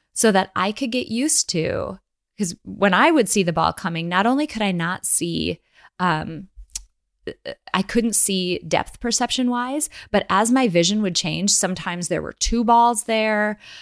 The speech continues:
Um, sometimes it would go through a blind spot where I couldn't see the ball at all.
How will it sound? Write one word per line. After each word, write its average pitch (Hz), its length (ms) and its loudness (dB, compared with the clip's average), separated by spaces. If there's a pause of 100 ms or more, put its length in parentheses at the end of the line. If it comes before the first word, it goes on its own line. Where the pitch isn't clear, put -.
(120)
Um, 180 240 2
sometimes 196 480 0
it - 80 -6
would 175 120 -6
go 175 160 0
through 170 200 -4
a 139 40 -4
blind 196 400 0
spot 214 300 -2
where 180 80 -2
I 170 60 -4
couldn't 170 300 -8
see 220 260 0
the 220 100 0
ball 196 240 4
at 190 140 -6
all. 175 420 -4